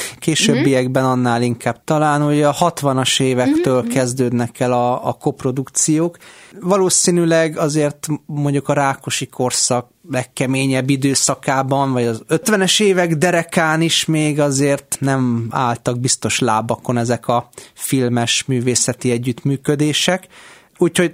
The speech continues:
Speaker 1: valószínűleg ez is oka lehetett, hogy nem készült el egy ilyen film. Hát egyébként mondjuk Görbe János is jól játszott a Petőfi Sándort a Föltámadott a tengerben, de hát ugye az,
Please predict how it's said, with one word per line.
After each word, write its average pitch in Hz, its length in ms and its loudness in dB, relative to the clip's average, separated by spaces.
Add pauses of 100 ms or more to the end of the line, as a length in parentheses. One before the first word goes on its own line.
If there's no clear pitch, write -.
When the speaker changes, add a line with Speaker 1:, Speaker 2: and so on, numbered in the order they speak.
(160)
Speaker 1:
valószínűleg 160 540 0
ez 143 120 2
is 131 300 0
oka 147 240 -2
lehetett, 123 460 -2
hogy 127 120 0
nem 123 160 0
készült 139 500 -2
el 139 60 0
egy 135 140 0
ilyen 131 240 0
film. 196 400 0 (580)
Hát 170 180 0
egyébként 202 380 2
mondjuk 165 240 2
Görbe 151 380 2
János 131 500 0
is - 200 -6
jól 131 220 0
játszott 117 480 -2
a 120 40 -2
Petőfi 117 420 -4
Sándort 120 560 0
a 135 40 -2
Föltámadott 117 840 -2
a 117 40 -2
tengerben, 131 720 0
de 151 80 0
hát 139 180 -4
ugye 143 140 0
az, 135 120 -4